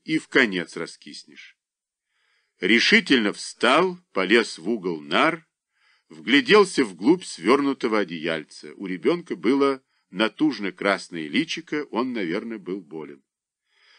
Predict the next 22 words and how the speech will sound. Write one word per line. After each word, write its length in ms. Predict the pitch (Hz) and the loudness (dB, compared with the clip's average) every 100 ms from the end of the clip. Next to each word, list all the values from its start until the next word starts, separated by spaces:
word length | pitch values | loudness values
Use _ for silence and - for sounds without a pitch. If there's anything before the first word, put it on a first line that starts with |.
| _ | _
Крохотные 600 | - 190 185 160 127 120 | 4 4 4 -2 2 2
веки 360 | 98 135 170 139 | 6 4 4 -2
закрыты, 680 | 101 98 - 101 165 - | -2 -2 0 -2 -2 -4
губы 500 | 147 85 117 123 131 - | -6 -4 -4 -2 -2 -4
вытягивались. 960 | 98 95 87 80 73 73 71 - _ _ _ _ _ _ | -10 -8 -6 -6 -8 -16 -18 -20 _ _ _ _ _ _
Трофим 380 | - 131 - 165 | 0 0 2 0
коснулся 920 | 139 151 - 147 156 - 139 135 123 | 2 -2 2 4 4 2 4 4 4
соской 600 | - - 190 175 - 98 | -4 6 6 6 -4 -6
этих 400 | 95 113 - 90 | -4 -6 -4 -10
губ. 280 | 87 92 - _ _ _ _ | -6 -8 -8 _ _ _ _
Они 300 | 131 160 170 | -2 0 0
жадно 480 | 135 170 147 117 117 | 2 2 2 -2 -4
приняли 420 | 127 139 127 113 | 0 0 0 -2
трепицу, 760 | - 113 - 196 160 - 90 - _ _ | -8 -12 -6 -6 -6 -10 -12 -12 _ _
а 140 | 120 120 | -2 0
глаза 640 | 120 127 107 170 190 175 | 2 2 4 2 2 0
не 160 | 101 135 | -6 -6
открылись. 760 | 131 _ - 80 67 - _ _ _ _ _ _ _ _ | -8 _ -10 -10 -12 -20 _ _ _ _ _ _ _ _
Трофим 440 | - 123 113 127 135 | 2 2 4 2 4
облегчённо 840 | 120 101 95 - - 160 156 151 | 2 0 -4 -2 2 2 2 -8
перевёл 480 | - 95 80 92 92 | -6 -6 -4 -4 -6
дух. 380 | 78 73 _ | -14 -20 _